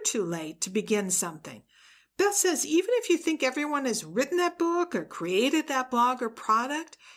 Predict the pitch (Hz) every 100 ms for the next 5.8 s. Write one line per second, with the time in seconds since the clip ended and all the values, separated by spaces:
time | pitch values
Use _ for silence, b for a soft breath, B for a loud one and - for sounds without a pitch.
0 | B 202 262 381 - 285 254 - 254 240
1 | 233 240 226 - 254 247 - 175 170 170
2 | - 147 - - 147 - - B B -
3 | 254 277 285 311 311 254 240 233 220 240
4 | 262 220 160 - - _ _ _ _ _
5 | _ _ _ _ - 220 - -